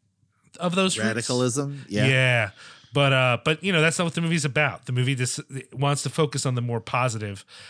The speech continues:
Speaker 1: aspects of something that's mostly a positive thing. So I'm okay with that.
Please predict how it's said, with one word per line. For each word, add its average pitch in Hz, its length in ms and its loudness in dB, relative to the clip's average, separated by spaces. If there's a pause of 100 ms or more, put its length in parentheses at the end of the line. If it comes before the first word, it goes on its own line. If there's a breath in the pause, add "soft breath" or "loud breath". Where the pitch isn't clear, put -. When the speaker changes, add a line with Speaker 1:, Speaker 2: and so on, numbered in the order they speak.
(160 loud breath)
Speaker 1:
aspects 131 720 0 (260 loud breath)
of 143 140 2
something 165 260 2
that's 160 220 2
mostly 151 320 4
a 143 60 0
positive 160 380 -2
thing. 147 280 -2
So - 160 -2
I'm 135 120 2
okay 135 220 0
with 101 120 -8
that. - 180 -16